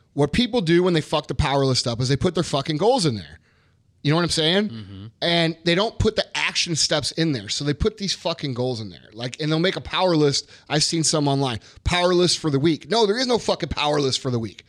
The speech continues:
Speaker 1: There's a power list for the fucking day. Because if you have a power list for the week, you only got five things on it, then you waste six fucking days. Right? So a lot of people will teach this. "Well, you know, you gotta build confidence.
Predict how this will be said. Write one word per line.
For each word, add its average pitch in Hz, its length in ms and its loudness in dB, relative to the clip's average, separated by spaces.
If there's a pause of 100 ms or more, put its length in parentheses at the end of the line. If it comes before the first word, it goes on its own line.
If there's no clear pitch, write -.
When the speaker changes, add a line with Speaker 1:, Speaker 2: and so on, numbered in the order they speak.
(340)
Speaker 1:
There's 160 200 -2
a - 20 -12
power 247 260 2
list 233 180 4
for 196 80 -10
the 165 80 2
fucking 180 440 -4
day. 190 340 0 (280)
Because 165 180 0
if 190 60 -6
you 247 40 0
have 226 100 2
a - 60 -2
power 226 200 0
list 202 200 2
for 180 60 -4
the 185 80 4
week, 226 160 2
you 202 80 2
only 202 120 2
got 190 140 2
five 190 280 -2
things 226 220 2
on 185 120 2
it, 185 80 -2
then 196 120 0
you 190 120 2
waste 214 260 2
six - 200 -4
fucking 185 260 -4
days. 208 420 0 (640)
Right? 180 240 -2 (400)
So 202 380 0 (640)
a 165 80 2
lot 214 240 2
of - 80 -6
people 226 320 0
will 180 120 6
teach 180 360 -4
this. - 440 -4 (440)
"Well, 165 640 0
you 151 140 0
know, 147 100 2
you 147 140 4
gotta 175 260 0
build 185 300 0
confidence. 170 720 0